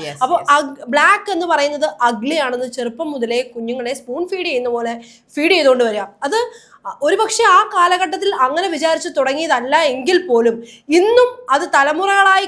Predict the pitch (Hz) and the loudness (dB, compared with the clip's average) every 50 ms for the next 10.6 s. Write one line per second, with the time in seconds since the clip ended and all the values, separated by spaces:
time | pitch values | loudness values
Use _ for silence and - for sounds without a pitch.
0 | - 302 277 285 302 320 311 311 330 302 285 277 285 269 277 269 262 - 247 208 | 0 0 0 0 0 0 0 0 0 2 0 0 0 0 -4 -4 -4 -6 -6 -6
1 | 226 220 262 247 226 208 196 202 202 220 233 262 370 440 427 - - _ - - | -6 -4 -4 -4 -4 -4 -6 -6 -4 -4 -4 -2 -4 -4 -6 -8 -14 _ -20 -20
2 | _ - 254 277 320 339 415 403 392 311 277 254 240 240 233 233 233 233 233 240 | _ -10 -6 -4 -2 0 0 0 0 -2 -4 -4 -4 -2 -2 -2 -2 -2 -2 -4
3 | 233 240 240 233 240 254 262 285 330 339 330 403 370 285 - 247 240 254 247 - | -4 -6 -6 -4 0 0 2 2 0 0 0 -2 -2 0 0 0 0 0 0 0
4 | 269 240 220 220 226 220 220 226 277 277 - 285 247 247 294 320 330 311 277 233 | 0 0 0 -2 -6 -6 -4 -2 -2 -2 0 0 0 0 0 0 0 0 0 0
5 | 240 233 247 247 247 247 285 277 254 277 269 285 392 453 381 302 269 285 294 294 | -2 -2 -2 -2 -2 -2 -2 -2 -4 -4 -6 -4 -4 -2 -2 0 0 0 0 -2
6 | 320 302 269 262 247 247 247 254 254 247 233 233 240 269 277 277 277 - - 214 | -2 -2 -2 -2 -4 -4 -4 -4 -6 -4 -6 -4 -2 0 0 -2 -2 -6 -12 -12
7 | 214 - 247 269 285 349 381 392 339 - 247 233 254 247 - 277 247 226 220 220 | -12 -8 -4 0 2 4 4 2 2 0 0 -2 -2 -2 0 0 0 0 -2 -6
8 | 220 233 294 392 427 427 - - - - - _ 277 294 349 427 440 403 381 392 | -6 -6 -4 -4 -6 -8 -12 -16 -20 -20 -8 _ 0 0 2 2 4 4 6 6
9 | 427 427 453 453 359 269 269 262 285 320 415 440 392 349 349 349 349 440 415 403 | 4 4 2 -2 -4 -6 -6 -4 -4 0 0 2 2 2 0 -2 -2 -4 -2 0
10 | 359 311 294 311 320 330 330 330 330 330 349 | 0 0 0 0 -2 -2 -2 -2 0 2 0